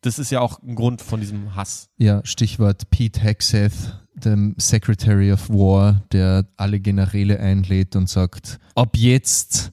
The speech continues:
Speaker 2: keine Schwächlinge mehr im,
Speaker 1: Genau.
Speaker 2: im Militär.
Speaker 1: Genau, also
Speaker 2: Keine Quoten mehr für Frauen.
Speaker 1: Genau. Und
Speaker 2: Keine,
Speaker 1: das ist ja
Speaker 2: keine
Speaker 1: auch
Speaker 2: Diversität mehr.“
Speaker 1: Genau, genau, genau. Und das finde ich auch eine,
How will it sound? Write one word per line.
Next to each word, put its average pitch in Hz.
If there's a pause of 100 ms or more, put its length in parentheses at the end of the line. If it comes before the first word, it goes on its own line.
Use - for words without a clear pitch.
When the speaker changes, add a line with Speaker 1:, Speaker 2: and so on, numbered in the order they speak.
(100)
Speaker 2:
keine 110
Schwächlinge 110
mehr 90
im, 90 (240)
Speaker 1:
Genau. 117
Speaker 2:
im 101
Militär. 92 (220)
Speaker 1:
Genau, 131
also 131
Speaker 2:
Keine 120
Quoten 113
mehr 98
für 101
Frauen. 90
Speaker 1:
Genau. 104
Und 95
Speaker 2:
Keine, 92
Speaker 1:
das 90
ist 135
ja -
Speaker 2:
keine 117
Speaker 1:
auch 107
Speaker 2:
Diversität 101
mehr.“ 92 (160)
Speaker 1:
Genau, 107
genau, 113
genau. 104
Und 101 (160)
das 123
finde 143
ich 131
auch 135
eine, 123